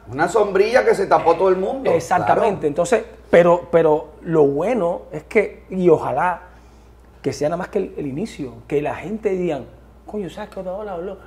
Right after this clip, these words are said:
Speaker 2: ¿Por qué no hacemos un, te recuerdas?". O sea, que, que, que empiece, porque algo sí tuvo la dictadura cubana, es que ellos le hacían documentales y películas a todo.
Speaker 1: Mm.
Speaker 2: Porque ellos sabían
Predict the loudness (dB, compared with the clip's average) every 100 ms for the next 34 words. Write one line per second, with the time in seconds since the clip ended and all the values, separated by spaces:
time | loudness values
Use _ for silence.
0 | -18 -14 -14 -16 -20 -18 -14 -12 -10 -8
1 | -6 -4 -6 -6 -8 -8 -8 -4 -4 -2
2 | -2 -2 -4 -20 -20 -4 -4 -4 -4 0
3 | 0 0 -6 -4 -2 -2 -2 -4 -4 -6
4 | -6 -2 0 2 0 -2 -6 -4 -2 0
5 | 0 0 -4 -8 -8 -8 -6 -6 -6 -8
6 | -10 -12 -12 -10 -10 -12 -14 -14 -12 -12
7 | -14 -14 -12 -12 -10 -10 -10 -10 -8 -6
8 | -6 -6 -8 -12 -16 -14 -14 -16 -20 -20
9 | -20 -20 -12 -10 -2 4 4 4 0 -2
10 | 0 0 -2 -4